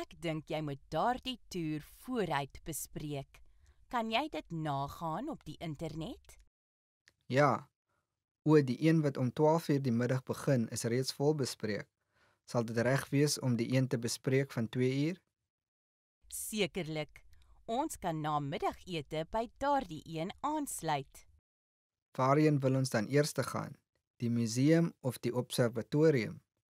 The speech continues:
Speaker 1: Ek sou graag die naguitsig wou sien. Wat as ons in die kasteel bly tot vier uur en dan na donker na die observatorium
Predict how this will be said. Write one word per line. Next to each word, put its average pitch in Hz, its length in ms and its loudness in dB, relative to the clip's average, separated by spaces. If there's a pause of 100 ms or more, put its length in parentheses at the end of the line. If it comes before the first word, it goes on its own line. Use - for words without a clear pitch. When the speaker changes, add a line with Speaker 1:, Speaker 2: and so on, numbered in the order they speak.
(720)
Speaker 1:
Ek 294 240 -4
sou 139 320 -6
graag 240 600 0 (180)
die 233 120 -8
naguitsig 240 1040 -4 (100)
wou 151 160 -4
sien. 139 400 -8 (840)
Wat 320 400 -4
as - 140 -4 (100)
ons 156 320 -6
in 170 120 -6
die 151 200 -10
kasteel 156 800 -8
bly 180 540 -2 (260)
tot 269 220 -8 (180)
vier 320 320 -6
uur 143 380 -8 (880)
en 185 320 -4
dan 254 380 2 (100)
na 175 400 0
donker 151 640 -4 (140)
na 175 280 -2
die 185 240 -10
observatorium 175 1300 -4